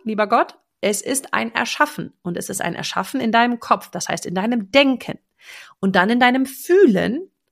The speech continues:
erschaffst du dieses Gefühl von, wie ist es in einer Beziehung zu sein, heute schon. Und dann kommt es. Und that's the magic, tatsächlich.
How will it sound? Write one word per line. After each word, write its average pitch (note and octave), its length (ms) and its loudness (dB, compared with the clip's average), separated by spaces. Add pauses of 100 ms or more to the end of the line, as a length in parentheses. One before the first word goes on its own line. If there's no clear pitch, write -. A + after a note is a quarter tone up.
(840)
erschaffst - 720 -2
du A3 60 -2
dieses D4 420 2
Gefühl A3+ 500 -2
von, F#3 240 -2
wie G3 100 -4
ist C#4 100 -4
es D4 120 -4
in - 80 -4
einer C#4 180 0
Beziehung A#3+ 440 -4
zu F#3+ 140 -10
sein, F#3 380 -2
heute A3+ 260 2
schon. D#3+ 280 -6
Und E3 160 -10
dann F3 160 -4
kommt F#3+ 320 -4
es. - 240 -16 (1300)
Und F3+ 300 -2
that's - 640 -2
the C#4 60 -2
magic, - 800 -2 (400)
tatsächlich. - 720 -8